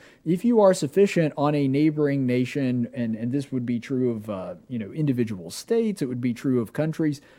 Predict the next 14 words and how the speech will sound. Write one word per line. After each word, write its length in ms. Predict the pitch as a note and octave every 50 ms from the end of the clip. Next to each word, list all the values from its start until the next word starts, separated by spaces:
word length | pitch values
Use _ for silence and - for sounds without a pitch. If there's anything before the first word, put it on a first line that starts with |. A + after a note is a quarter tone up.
| - _ _ _ _ _ _ _
you 140 | D#3+ F3+
don't 340 | F3+ D#3 G3 A3+ D4 C#4 F#3
need 220 | G#3 G#3+ A3 F#3+ E3+
to 80 | G3+
be 180 | D3 D3+ E3+ E3+
dependent 560 | D3 C3 C3+ - - D3+ F3+ F#3+ F3 E3 C#3
upon, 300 | C3 A2 A#2+ A#2+ B2 A#2+
especially 540 | A#2 - - - B3+ C4+ - C4+ A#3 A3+ A3
for 160 | - - G3+
your 160 | F3 F3 D#3+
military 1040 | D3+ D3 D3+ E3 A3 B3 A#3+ A3+ G3+ - - F#3 F3 D#3+ D3 C#3+ C#3 C3 B2+ B2 B2 - - _ _
needs 440 | C3+ C3+ D#3 F#3 G#3 G#3 F3 C#3 C3
and 120 | C#3+ C3+
equipment, 680 | A#2+ - - B3+ A#3+ A#3 - A2+ A2 F#2+ - - -